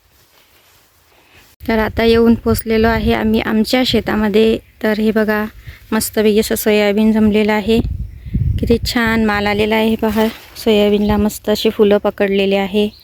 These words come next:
छानपैकी. हे बघा, आणि हे आहे आमच्या शेतातलं जांबाचं झाड. हे बघा जांबाचे झाडं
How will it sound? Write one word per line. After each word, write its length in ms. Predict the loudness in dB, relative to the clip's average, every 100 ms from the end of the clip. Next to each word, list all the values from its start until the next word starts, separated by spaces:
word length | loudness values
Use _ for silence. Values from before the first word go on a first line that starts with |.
| -18 -18 -20 -20 _ -18
छानपैकी. 680 | -8 -2 -2 -2 -6 -2 -2 -4 -8 -20 -20 -20 -12
हे 140 | -8
बघा, 140 | -6 -6 -10 _ _ _ -20 _ _ _ -20 -20 -20 _ _ _ _ -16 -4
आणि 560 | 0 2 4 4 4 4
हे 140 | 4
आहे 220 | 4 0 0
आमच्या 220 | 0 0
शेतातलं 680 | -2 -2 -2 0 2 4 2
जांबाचं 640 | 0 -2 -2 -4 -2 -2
झाड. 580 | 2 2 2 0 0 -2 -6 -18 -20 -20 -18 -16 -16 -16 -16 -18 -18 -4
हे 40 | 0
बघा 280 | 0 0 0
जांबाचे 560 | 0 0 0 2 2
झाडं 380 | 2 2 2 0